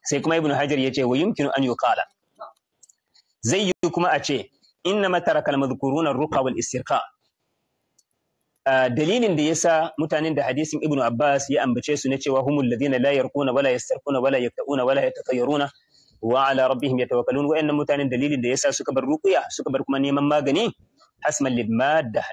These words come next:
dan su yanke, ah, zari'a ta, zari'ar da zai kai su ga barin tawakkuli, cikakken tawakkuli ga Allah madaukakin sarki,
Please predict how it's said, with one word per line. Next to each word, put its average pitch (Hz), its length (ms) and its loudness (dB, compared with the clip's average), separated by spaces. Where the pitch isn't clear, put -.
dan 147 160 0
su 143 240 -8
yanke, 147 600 -2
ah, 117 360 4
zari'a 143 800 0
ta, 151 360 2
zari'ar 151 640 -2
da 127 120 0
zai 143 320 0
kai 170 240 0
su 160 400 -2
ga 127 140 -2
barin 139 340 0
tawakkuli, 135 560 0
cikakken 143 480 -4
tawakkuli 127 480 0
ga 117 160 2
Allah 117 160 0
madaukakin 117 400 -2
sarki, 156 320 0